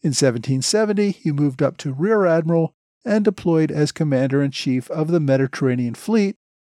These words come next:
in November of seventeen seventy. By the time the American conflict reached its crisis point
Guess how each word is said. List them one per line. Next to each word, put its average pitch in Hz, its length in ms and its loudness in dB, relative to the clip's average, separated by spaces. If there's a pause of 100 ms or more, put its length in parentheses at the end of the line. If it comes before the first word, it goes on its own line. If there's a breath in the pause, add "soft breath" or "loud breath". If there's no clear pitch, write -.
(260)
in 190 180 0
November 127 500 2
of 113 120 -6
seventeen 123 560 -4
seventy. 135 540 0 (840)
By 175 160 0
the 180 60 2
time 247 300 0
the 254 100 2
American 196 440 0
conflict 151 600 0
reached 143 300 -2
its 127 160 -8
crisis 240 420 0
point 147 400 0